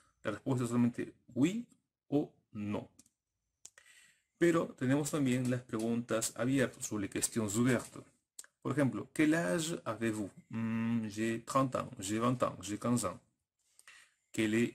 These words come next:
votre état civil ? Je suis marié, je suis divorcé. Ok, la pregunta que en este caso es abierta. Entonces, preguntas cerradas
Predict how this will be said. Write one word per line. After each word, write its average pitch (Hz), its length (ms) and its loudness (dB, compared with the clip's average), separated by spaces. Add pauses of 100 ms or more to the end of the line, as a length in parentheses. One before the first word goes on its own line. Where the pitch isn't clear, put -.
votre 117 520 -4
état - 220 -6
civil ? 131 360 2 (220)
Je 107 200 -6
suis 127 360 -2 (120)
marié, 110 440 0 (200)
je 101 120 -8
suis 113 460 -6
divorcé. 107 500 -8 (920)
Ok, - 160 -8
la 113 160 -2
pregunta 120 420 4
que 110 80 -6
en 117 80 -2
este 120 160 -6
caso 120 300 0
es 123 320 -2
abierta. 104 440 -4 (1400)
Entonces, 104 300 -6
preguntas 160 500 0
cerradas 180 720 2